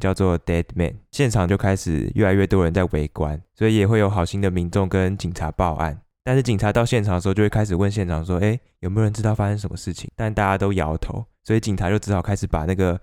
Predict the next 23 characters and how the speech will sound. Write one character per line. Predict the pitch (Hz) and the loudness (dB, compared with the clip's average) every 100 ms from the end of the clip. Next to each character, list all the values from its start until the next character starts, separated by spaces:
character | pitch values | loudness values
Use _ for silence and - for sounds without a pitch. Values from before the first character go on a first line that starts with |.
| - | -2
黑 | 107 | -2
色 | 107 117 | 2 0
帆 | - 87 | 2 0
布 | 95 98 | 0 2
袋 | 107 95 | 2 2
慢 | 98 | 2
慢 | 95 | 2
的 | 90 | 0
打 | 82 82 - | -2 -6 -8
开， | - 82 95 _ | -10 -10 -10 _
里 | - | -6
面 | 92 110 | 0 2
的 | 104 | 0
Burden | - 101 98 98 | 2 2 2 2
就 | 92 | 2
瞪 | 98 104 92 | 2 2 2
大 | 92 | 0
的 | 87 | 0
眼 | 80 | -4
睛 | 78 90 | -4 -6
看 | - 98 | -4 -4
着 | 85 | -4
警 | - | -8